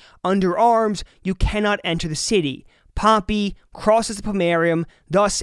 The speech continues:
entering the city. And he doesn't stop there. Pompey even brings armed soldiers into the city to control the street gangs and to protect the trials that will come later.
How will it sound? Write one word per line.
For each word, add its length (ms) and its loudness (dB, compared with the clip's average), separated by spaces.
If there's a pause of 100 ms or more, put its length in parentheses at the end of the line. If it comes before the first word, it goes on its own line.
entering 340 0
the 60 0
city. 540 -4 (1000)
And 260 2
he 100 2
doesn't 220 2
stop 340 2
there. 380 0 (440)
Pompey 380 2
even 360 0
brings 400 0 (100)
armed 400 2
soldiers 760 0
into 200 -4
the 80 -4
city 500 0 (240)
to 80 -10
control 560 2
the 60 0
street 420 -2
gangs 460 0 (200)
and 100 -4
to 60 -4
protect 520 -2
the 80 -8
trials 480 2
that 100 -4
will 80 -2
come 300 -2
later. 420 0